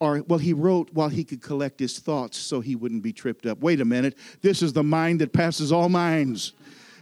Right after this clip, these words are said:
He knew what to say.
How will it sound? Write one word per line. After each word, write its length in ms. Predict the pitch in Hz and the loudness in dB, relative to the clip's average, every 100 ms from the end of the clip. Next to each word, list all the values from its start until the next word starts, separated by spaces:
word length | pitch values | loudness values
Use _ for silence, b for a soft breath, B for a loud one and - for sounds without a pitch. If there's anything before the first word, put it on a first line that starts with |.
| B B B - - - 160 - 165 - 156 - 143 - B B B B - | B B B -14 -10 -6 -6 -6 -8 -6 -8 -6 -8 -10 B B B B 0
He 220 | 359 403 | 2 4
knew 880 | 392 381 381 339 269 202 - - - | 4 2 2 4 2 2 0 -2 -4
what 200 | 196 180 | -2 0
to 80 | 190 | 0
say. 540 | 175 180 208 294 254 | 0 2 2 2 2